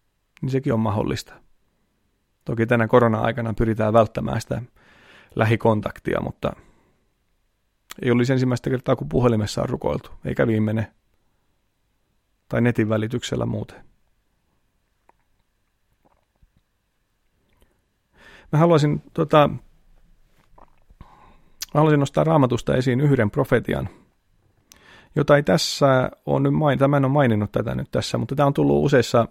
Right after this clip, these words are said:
kristittyjen keskustelussa esille, ja en mäkään osaa välttämättä tiedä, s-, mitä mä, mitä mun pitäisi tästä ajatella, mutta katsotaan, löytyisikö mulle jotakin sanomaa nyt, kun mä väkisten pakotan itteni tämän sanomaan.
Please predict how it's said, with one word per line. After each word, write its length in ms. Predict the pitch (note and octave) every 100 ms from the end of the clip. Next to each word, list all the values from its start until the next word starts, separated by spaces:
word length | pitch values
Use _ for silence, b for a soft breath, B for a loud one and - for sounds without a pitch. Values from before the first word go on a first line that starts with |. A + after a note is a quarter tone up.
| -
kristittyjen 540 | - C#3 - - G#2+ A2
keskustelussa 680 | A#2+ - A2+ - - - C2+
esille, 340 | - - -
ja 120 | C2 - B B B B B B - _ _ _ _ - - - - B2+ C3+ - - -
en 120 | D#3
mäkään 360 | E3 D#3+ D3+ C3
osaa 240 | B2+ B2+
välttämättä 480 | B2+ B2 A#2+ A2+ -
tiedä, 240 | B2+ A#2+ A#2
s-, 160 | -
mitä 200 | C3+ B2
mä, 120 | A#2+
mitä 320 | - C#3+ C#3+ C3
mun 160 | A#2
pitäisi 240 | A2 A#2 -
tästä 240 | A#2+ D3+
ajatella, 380 | D3 A2+ A2+ A#2
mutta 240 | A#2+ -
katsotaan, 400 | D3+ C3+ A#2 A2
löytyisikö 360 | A#2 A2 G#2+ A#2
mulle 200 | A2+ A2+
jotakin 340 | A2+ G#2+ G#2+
sanomaa 420 | A#2+ A#2 G#2 A2+
nyt, 120 | A#2+ -
kun 120 | -
mä 80 | G#2
väkisten 360 | G#2 G2+ G#2
pakotan 380 | G#2+ G#2 G#2+ -
itteni 300 | A2 - A2
tämän 240 | A2 G#2+
sanomaan. 440 | A2 G#2+ G#2 -